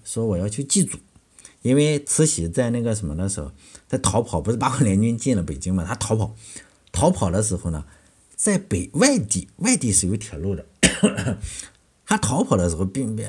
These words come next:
他不是化妆成一个老-，老太婆，然后去逃跑。逃跑的时候呢，他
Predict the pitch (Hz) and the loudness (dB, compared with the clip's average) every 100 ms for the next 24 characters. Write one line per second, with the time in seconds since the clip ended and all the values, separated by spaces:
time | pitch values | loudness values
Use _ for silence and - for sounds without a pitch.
0 | 107 120 131 - 139 120 123 127 113 107 | -6 -2 0 2 0 2 2 2 2 2
1 | 120 107 90 92 92 139 101 82 85 - | 2 2 0 -2 0 2 2 0 -4 -8
2 | - - - - - 87 104 104 - 98 | -20 -20 -20 -16 -6 -4 -2 -2 0 0
3 | 101 - _ _ _ _ _ _ _ - | -2 -6 _ _ _ _ _ _ _ -20
4 | - - 147 147 107 113 85 101 98 95 | -16 0 2 4 4 4 4 2 0 -2
5 | 120 | -4